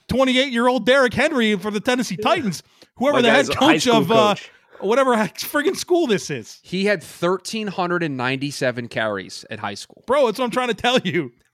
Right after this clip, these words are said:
Speaker 3: A hundred and fifty-three touchdowns. This dude averaged in his senior year basically a first down every time he touched the ball. Nine point two
Speaker 1: Nine point two yards
Speaker 3: yards.
Speaker 1: per carry.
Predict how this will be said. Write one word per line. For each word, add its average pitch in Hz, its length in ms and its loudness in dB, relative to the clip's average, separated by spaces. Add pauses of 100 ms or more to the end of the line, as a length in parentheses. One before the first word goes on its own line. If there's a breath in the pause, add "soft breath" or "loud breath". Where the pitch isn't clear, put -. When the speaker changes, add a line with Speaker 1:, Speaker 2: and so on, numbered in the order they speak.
Speaker 3:
A 208 180 4
hundred 277 400 2
and 208 100 -6
fifty-three 254 600 -4
touchdowns. 262 360 -4
This 269 180 -2
dude 294 300 0
averaged 226 460 0
in 208 140 -4
his 202 120 -4
senior 233 320 -4
year 214 320 -2
basically 214 460 -4
a 180 60 -2
first 220 400 -8
down 208 160 -2
every 208 140 -6
time 208 140 -4
he 196 60 -8
touched 208 260 -6
the 190 80 -6
ball. 165 300 0
Nine 139 300 -2
point 180 40 -12
two 151 80 -4
Speaker 1:
Nine 170 140 -2
point - 240 -4
two - 60 -2
yards - 140 0
Speaker 3:
yards. - 180 -6
Speaker 1:
per 143 60 -12
carry. 127 260 -12